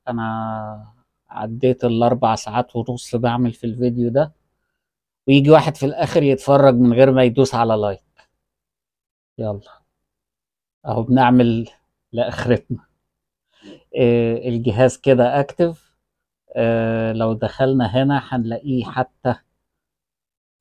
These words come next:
آه، عمل سند وعدن زيرو بوينت تسعة كرانك بستاشر سنت. آه، فاضل بس انه دي تتحدث عشان ياخد الرانك بتاعه.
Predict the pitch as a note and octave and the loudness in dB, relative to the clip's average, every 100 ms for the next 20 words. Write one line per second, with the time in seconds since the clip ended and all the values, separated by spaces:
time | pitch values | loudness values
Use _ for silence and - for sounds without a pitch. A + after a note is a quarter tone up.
0 | - A#2 A2+ A2 A2 G#2+ G#2 A#2+ C3 B2+ | -8 -6 -4 -4 -6 -6 -2 2 4 2
1 | A2 - C3+ E3 D#3+ D#3 - - _ _ | 0 0 2 2 -2 -8 -16 -20 _ _
2 | _ _ _ _ _ - A#2 G#2 A#2+ B2+ | _ _ _ _ _ -6 -2 2 2 2
3 | B2 C3+ B2+ A#2 B2+ B2+ A#2+ - B2+ B2 | 2 2 2 2 2 2 2 2 2 2
4 | A#2+ C3+ B2+ A#2 A2 - B2+ D3+ D3+ _ | 2 2 2 -2 -2 -2 0 2 -2 _
5 | - _ _ - A2 A2+ - - - B2+ | -20 _ _ -14 -10 -10 -10 -14 -4 -2
6 | - B2+ - D3+ E3 F3+ _ - _ _ | 0 -4 0 0 0 -4 _ -20 _ _
7 | _ _ _ _ _ _ _ - C3 A2+ | _ _ _ _ _ _ _ -14 -6 -4
8 | A2+ A2+ A2+ A#2 A2+ A2+ A2 - C3 C3+ | -2 -2 -2 -2 -2 -4 -6 2 4 4
9 | B2 C3 B2+ - - - B2+ A2+ A2+ A2+ | 4 4 2 0 -16 -8 -2 0 0 -4
10 | B2+ C3 - - - C#3+ C#3+ F3 D#3 - | -2 -2 -4 -8 -2 0 0 -4 -6 -12
11 | - - - C3 C3 B2+ - A#2+ A#2+ A#2+ | -18 -14 -6 -2 0 0 0 0 2 4
12 | B2 - - - G#2 F2 | 4 2 -8 -2 -2 -2